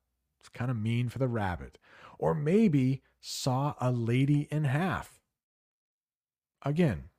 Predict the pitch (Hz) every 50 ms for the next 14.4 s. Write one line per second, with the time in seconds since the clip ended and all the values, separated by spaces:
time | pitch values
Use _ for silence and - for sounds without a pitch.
0 | _ _ _ _ _ _ _ _ _ _ _ _ _ _ _ _ _ - - 120
1 | 147 156 147 - - - - 143 117 82 78 - _ _ _ _ _ _ _ _
2 | _ _ _ _ _ _ _ _ _ _ _ _ _ - - 110 117 156 214 -
3 | - 302 254 170 - - 117 110 107 113 117 117 - - 131 - - 131 147 185
4 | 170 147 156 208 262 254 147 87 73 80 _ _ - - - 147 135 104 87 82
5 | 87 113 131 156 156 165 151 - - 143 - _ - - 156 110 - 78 90 -
6 | 139 170 175 180 175 156 - _ _ _ _ _ - - _ - - - _ _
7 | _ - 131 160 156 123 95 - - _ _ _ _ _ _ _ _ _ _ _
8 | _ _ _ 98 95 92 98 101 107 113 120 120 120 - - - 156 170 175 151
9 | 120 87 73 62 64 76 _ _ _ _ _ _ _ - 117 123 120 117 110 -
10 | - - _ - - 110 113 113 117 123 131 131 123 - - 131 123 117 123 117
11 | 110 101 - - - 170 240 - - - - - - _ _ _ _ _ _ _
12 | _ _ _ _ _ _ _ - - - 139 131 - - - _ _ _ _ _
13 | _ - 113 107 110 113 113 113 110 110 95 - - 101 98 92 - - - 151
14 | 143 123 - 104 80 71 -